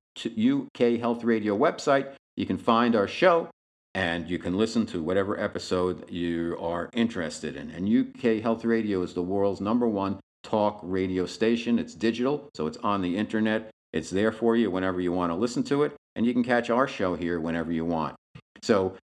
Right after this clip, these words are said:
listen live, stream, download. There's no excuse for you not to be able to find Guys Guys Radio and Guys Guys T V,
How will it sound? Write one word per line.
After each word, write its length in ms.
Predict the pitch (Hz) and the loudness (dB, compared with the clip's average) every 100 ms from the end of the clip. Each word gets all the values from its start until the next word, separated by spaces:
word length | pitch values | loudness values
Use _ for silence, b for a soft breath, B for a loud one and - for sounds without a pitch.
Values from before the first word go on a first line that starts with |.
| _ | _
listen 380 | 82 104 120 151 | 0 0 2 2
live, 400 | 139 143 143 139 | 4 6 4 2
stream, 500 | - - 135 139 135 | -2 2 4 4 4
download. 540 | 120 123 135 131 135 104 | 4 4 4 4 2 2
There's 180 | 101 | 0
no 240 | 123 175 180 | 2 2 2
excuse 340 | - 156 151 | 0 0 0
for 140 | - 139 | 0 2
you 160 | 131 | 4
not 200 | 117 120 | 4 2
to 60 | 120 | 2
be 100 | 117 | 2
able 200 | 110 101 | 2 2
to 60 | |
find 280 | 101 101 98 | 2 2 2
Guys 280 | 95 95 95 | 2 2 2
Guys 280 | 101 95 98 | 2 0 2
Radio 400 | 101 107 104 98 | 0 2 2 0
and 320 | 92 92 95 | -2 -2 0
Guys 320 | 90 92 90 - | 0 0 0 -2
Guys 320 | 87 82 - | -2 -2 -4
T 260 | - 98 | -6 -4
V, 340 | 87 92 92 | 0 0 0